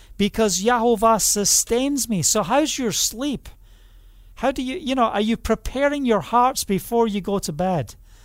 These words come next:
Are you preparing your hearts with victory so when you lie down to sleep, you lie down to sleep in victory,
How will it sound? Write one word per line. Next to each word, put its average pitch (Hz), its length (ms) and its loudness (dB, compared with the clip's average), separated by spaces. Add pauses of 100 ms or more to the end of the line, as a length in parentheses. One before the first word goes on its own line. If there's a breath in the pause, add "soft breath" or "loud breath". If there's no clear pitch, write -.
(440 soft breath)
Are 190 60 -2
you 214 120 0
preparing 254 520 0
your 220 160 0
hearts 226 480 -4
with 190 160 -2
victory 190 840 -2 (380 loud breath)
so - 180 2
when 202 200 2
you 202 120 2
lie 233 380 4
down 233 240 2
to 185 160 -4
sleep, 226 460 -2
you 185 100 2
lie 220 260 2
down 226 220 0
to 190 140 -4
sleep 240 360 -4
in 180 140 0
victory, 160 960 0